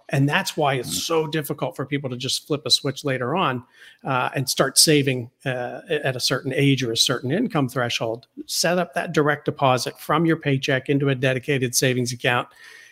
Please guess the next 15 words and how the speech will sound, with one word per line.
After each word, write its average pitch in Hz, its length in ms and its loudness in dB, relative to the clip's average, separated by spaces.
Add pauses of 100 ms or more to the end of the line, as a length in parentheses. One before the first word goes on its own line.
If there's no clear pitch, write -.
(240)
and 139 140 4
it, 135 240 -4
and, 135 240 0
and 127 260 0 (280)
get - 400 4
into 165 240 8
the 147 100 8
mentality 135 960 4
that 127 400 0 (480)
this, - 280 -2
this, - 320 -2
the - 180 -2
savings 214 640 4
is - 200 0
for 143 520 4